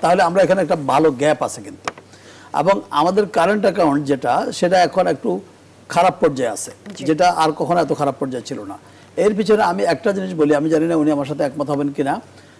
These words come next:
Speaker 1: যে আমরা অনেকগুলো মেগা প্রজেক্ট নিজস্ব অর্থায়নে করছি। এর মধ্যে পদ্মা সেতু আছে, আর বিভিন্ন বড় বড় প্রজেক্ট যেগুলো আমরা করছি, মেট্রো রেল সহ, কর্ণফুলী, আপনার টানেল সহ, এগুলো কিন্তু আমরা একটা ডাউন পেমেন্ট তো দিতে হয়, হান্ড্রেড পার্সেন্ট লোন তো আমরা করছি না।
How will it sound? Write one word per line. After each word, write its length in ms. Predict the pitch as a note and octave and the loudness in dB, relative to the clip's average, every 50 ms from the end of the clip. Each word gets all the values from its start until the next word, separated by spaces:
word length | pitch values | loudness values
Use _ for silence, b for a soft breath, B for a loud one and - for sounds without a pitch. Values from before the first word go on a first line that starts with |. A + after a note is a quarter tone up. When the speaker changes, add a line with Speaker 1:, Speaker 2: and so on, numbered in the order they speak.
| B - - | B -10 -2
Speaker 1:
যে 100 | F#3 B3+ | 0 0
আমরা 400 | - - E3+ D#3 E3+ F#3 G3+ A#3 | 0 2 0 0 0 2 4 4
অনেকগুলো 460 | A#3+ G#3+ F#3+ G3 G3 F#3+ G#3+ A3 G#3 | 4 4 4 2 0 0 0 0 2
মেগা 420 | F#3+ E3 D3+ D3 D#3+ F3+ F#3+ G#3+ G#3+ | 2 2 2 2 2 4 4 2 2
প্রজেক্ট 480 | - - D#3 C#3+ C#3 F3 F3+ - - - - | 4 2 2 2 2 2 0 -2 -4 -10 -6
নিজস্ব 440 | C#3+ C#3 D3 C#3+ E3 D#3 - - F3 | -2 0 2 2 2 0 2 2 2
অর্থায়নে 460 | D3 C3+ C3 - - E3 D#3+ D#3+ E3+ | 2 2 0 -2 -2 0 0 0 0
করছি। 440 | E3 - G3+ F3 - - - A3 A3 | -2 -2 -2 -4 -4 -4 -2 0 0
এর 100 | F#3+ D#3+ | 0 0
মধ্যে 300 | F3 E3+ D#3 D3+ E3+ E3 D#3 | 0 -2 -2 0 0 -2 0
পদ্মা 260 | D#3 E3+ D3+ C#3 D3 C#3 | 0 0 0 0 -2 -2
সেতু 300 | - D3+ C#3 - D#3 C#3+ | -2 -2 -2 0 0 0
আছে, 320 | C#3 C3 - - F3+ G#3 G#3 B B B B B B - | 0 0 0 -2 -2 -2 -4 B B B B B B -2
আর 240 | - F#3+ F#3 F3+ F3 | 0 2 2 2 2
বিভিন্ন 440 | D#3+ E3 F#3 G3 A3+ A3+ A3+ A#3 A3+ | 0 0 0 0 2 2 2 2 2
বড় 200 | G3 F#3+ F3 E3+ | 4 4 4 4
বড় 180 | E3 E3+ E3 | 4 4 4
প্রজেক্ট 340 | D#3 - E3 D#3 E3+ F#3 E3+ | 4 2 0 0 0 -2 0
যেগুলো 240 | D3 D3+ D3+ D#3+ D#3+ | 0 0 2 2 2
আমরা 200 | D3 C3+ C#3+ D3+ D3 - | 2 2 0 -2 -4 -2
করছি, 340 | - D3+ D3 D3 - - D#3+ | -2 0 0 0 0 0 0
মেট্রো 340 | D3 C#3+ C#3 C3 - D#3+ C#3 | 2 2 0 0 0 -2 0
রেল 180 | C3+ C#3+ D3 | 0 0 0
সহ, 280 | C#3+ - - D3 C#3+ D3 | 0 0 0 2 2 2
কর্ণফুলী, 680 | C#3 - D3 C#3 C#3+ C3+ - - C#3+ C#3 C#3+ C#3+ C#3+ C#3+ B B B B B B | 2 0 -2 0 -2 -2 0 0 2 2 2 2 0 -2 B B B B B B
আপনার 320 | - C#3+ C#3+ D#3 D#3 C#3+ C3+ A#2+ | -6 -6 -4 0 0 0 0 0
টানেল 280 | D#3+ C#3+ C#3 C#3+ D3 C#3 | 0 0 0 0 -2 -2
সহ, 380 | - - D#3+ C3 B2+ C#3 D#3+ B B B B B B - | -2 -2 -2 0 0 0 0 B B B B B B -4
এগুলো 300 | F3 F3 G3 A#3 B3 B3+ | -2 0 2 2 2 2
কিন্তু 260 | F3+ B3 A#3+ A3+ B3+ | 2 0 0 2 2
আমরা 220 | A3 G3 G3+ A3 A3+ | 2 2 4 2 2
একটা 180 | G3+ D#3+ A3+ | 2 2 0
ডাউন 360 | G#3 F#3+ F3+ D3+ E3+ G3+ A3+ | 0 2 2 4 4 4 2
পেমেন্ট 260 | F3+ G#3 A3 A3 F#3+ D3+ | 2 0 0 0 0 0
তো 80 | F#3+ | 0
দিতে 260 | D#3+ C#3+ C#3+ C#3 - | 0 0 0 0 0
হয়, 120 | B2+ B2 A#2+ | 0 0 0
হান্ড্রেড 300 | A2 B2+ D3+ F#3 G#3 F#3 | 0 0 0 0 0 2
পার্সেন্ট 340 | - G#3 F#3 - A3 G3+ E3+ | 0 0 0 0 0 2 4
লোন 260 | D#3 D#3+ F3 F#3 F#3 | 4 4 4 2 2
তো 100 | F3 F#3+ | 0 0
আমরা 140 | E3 E3 D#3+ | 2 0 2
করছি 360 | - B3 A#3+ - - - D3 | 2 0 -2 -2 -2 -6 -6
না। 180 | A2 G2+ - | -6 -8 -12